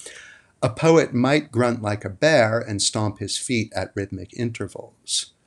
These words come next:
A musician might do the same. The distinction between the two,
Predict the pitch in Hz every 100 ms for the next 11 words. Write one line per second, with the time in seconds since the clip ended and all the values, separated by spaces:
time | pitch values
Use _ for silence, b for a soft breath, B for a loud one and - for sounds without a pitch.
0 | b - 123 123 107 139 - 104 95 101
1 | 101 - 98 90 87 - 123 107 107 98
2 | - _ _ B B B B 135 113 110
3 | - 135 - 107 98 - 185 190 135 -
4 | - 85 - 113